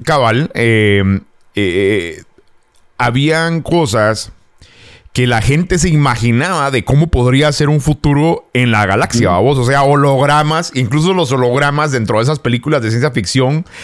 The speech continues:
Speaker 1: se miraban raros, todos pura lata, ¿va vos? O, o Viaje a las Estrellas, o co-, lo que vos querrás.
Speaker 2: Ajá, ajá.
Speaker 1: Estamos en el dos mil veintitrés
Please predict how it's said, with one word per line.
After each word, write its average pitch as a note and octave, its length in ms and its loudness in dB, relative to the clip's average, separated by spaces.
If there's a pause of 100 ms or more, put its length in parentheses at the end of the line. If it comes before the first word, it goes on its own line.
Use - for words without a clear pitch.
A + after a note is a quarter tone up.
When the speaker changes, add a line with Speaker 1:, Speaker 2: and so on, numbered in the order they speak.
(120)
Speaker 1:
se B2+ 160 -4
miraban C3+ 420 0
raros, D3+ 380 0
todos C#3+ 220 0
pura D3 200 -2
lata, B2 240 -4
¿va G2+ 120 4
vos? C3 180 0
O, C#3 120 -4
o D3+ 240 2
Viaje C3+ 300 0
a D3 40 0
las C3 160 0
Estrellas, C#3 600 0
o A2+ 80 -2
co-, C#3+ 140 -6
lo C3+ 100 0
que B2 100 -4
vos C#3+ 200 0
querrás. D3+ 340 -2 (640)
Speaker 2:
Ajá, A2 300 0
ajá. A2 280 0
Speaker 1:
Estamos E3 320 2
en F#3+ 80 2
el E3 60 0
dos C#3+ 140 -2
mil E3+ 120 0
veintitrés E3+ 720 0